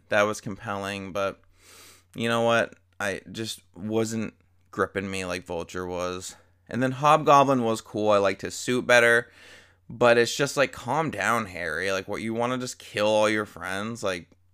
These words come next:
the fuck? Like, beat it, bro. You're, like, a millionaire. Like, go just live life.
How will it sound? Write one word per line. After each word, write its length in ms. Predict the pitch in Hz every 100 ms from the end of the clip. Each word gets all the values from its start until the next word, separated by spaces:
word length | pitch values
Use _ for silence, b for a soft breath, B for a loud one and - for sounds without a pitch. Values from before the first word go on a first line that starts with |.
| -
the 100 | 113
fuck? 540 | - - 113 92 -
Like, 280 | 82 71 71
beat 200 | 110 123
it, 140 | 101
bro. 140 | 107 95
You're, 180 | 107 123
like, 160 | 139
a 60 | 160
millionaire. 760 | 123 98 113 117 98 82 73
Like, 300 | 78 67 _
go 260 | 104 117 147
just 300 | 156 139 -
live 440 | 82 107 120 107
life. 680 | 76 92 101 57 - -